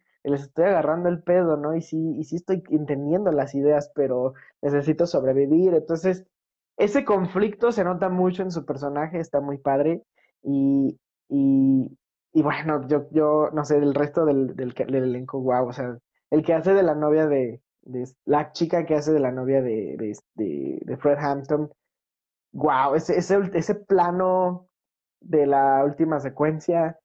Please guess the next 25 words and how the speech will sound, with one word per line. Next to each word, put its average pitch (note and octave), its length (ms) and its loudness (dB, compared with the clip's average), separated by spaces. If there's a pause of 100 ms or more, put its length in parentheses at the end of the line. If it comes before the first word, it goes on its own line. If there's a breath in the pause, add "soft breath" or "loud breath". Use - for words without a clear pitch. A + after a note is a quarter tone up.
(380)
donde C#3 260 0
ella D3+ 80 4
está D#3 160 0
viendo D3+ 600 0
así C3 200 -8
como D3 200 -2
al C3+ 120 2
horizonte, C3 600 -2
está C3+ 160 -4
así C3 160 -8
como, C3+ 180 -8
"Oh, G#3+ 720 2
fuck", G3 360 0
hasta D#3+ 200 -8
se D3 80 -10
me D3 80 -10
puso F3 220 -8
la D#3 160 -6
piel C#3 220 -2
chinita. D3+ 440 -4 (260 loud breath)
No D3+ 160 0
hay F3 120 2
spoilers C3+ 440 -4
todavía, D#3+ 440 2
pero, C3 340 -6